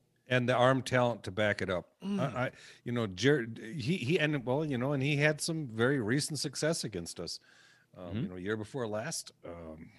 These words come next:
Speaker 1: psh, I'll tell you, the, but Jared Goff doesn't scare me.
Speaker 2: Mm-mm.
Speaker 1: Matthew Stafford has arm talent that's, you know, there's very few quarterbacks in the league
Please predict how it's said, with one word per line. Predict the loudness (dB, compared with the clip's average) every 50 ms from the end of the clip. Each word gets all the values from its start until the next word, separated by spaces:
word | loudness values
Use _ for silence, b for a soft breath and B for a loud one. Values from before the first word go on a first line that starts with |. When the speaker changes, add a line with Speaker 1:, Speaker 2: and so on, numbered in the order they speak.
| -20 _ -14
Speaker 1:
psh, | -12 -10 -10 -10 -12 -16 -12 -10
I'll | -8 -4 -2 -2 -2
tell | 0 2 2 4
you, | 4 2
the, | 2 -2
but | -6 -6 -4 -4 -4 -4 _ -6
Jared | 2 4 6 6 6 4 4
Goff | 4 4 4 2 0
doesn't | -2 -2 -2 -4 -6 -12 -14
scare | -12 -12 -12 -10 _ -6 -4 -4 -4 -4
me. | -6 -10 -16 -20 b b b b -8
Speaker 2:
Mm-mm. | -6 -6 -6 -6 -2
Speaker 1:
Matthew | 2 2 2 2 0 -2
Stafford | -2 0 2 4 4 4 2 0 -4 -4
has | -4 -4 -4 -2 -2
arm | -2 -2 -2 -2 -4
talent | -6 -6 -4 -4 -6 -8 -10 -10
that's, | -12 -10 -10 -12 -14 _ _ -14
you | -12 -10
know, | -8 -8 -6 -4
there's | -2 -2 -2 -2 -4
very | -6 -2 0 2 2 2 2
few | 0 -2 -4 -4
quarterbacks | -4 -4 -4 -4 -4 -4 -4 -4 -4 -4 -4 -6 -10 -10
in | -10
the | -10
league | -8 -8 -8 -8 -8 -10